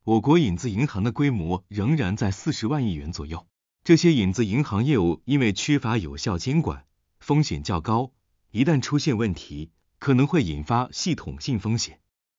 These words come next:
其次是银行业的资产质量问题。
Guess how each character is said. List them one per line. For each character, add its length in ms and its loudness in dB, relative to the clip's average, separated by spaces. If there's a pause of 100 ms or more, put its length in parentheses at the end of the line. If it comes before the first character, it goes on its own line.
(140)
其 160 4
次 160 6
是 320 2
银 260 0
行 220 -2
业 140 0
的 100 -2
资 220 0
产 240 -8
质 100 -4
量 160 0
问 180 0
题。 340 -12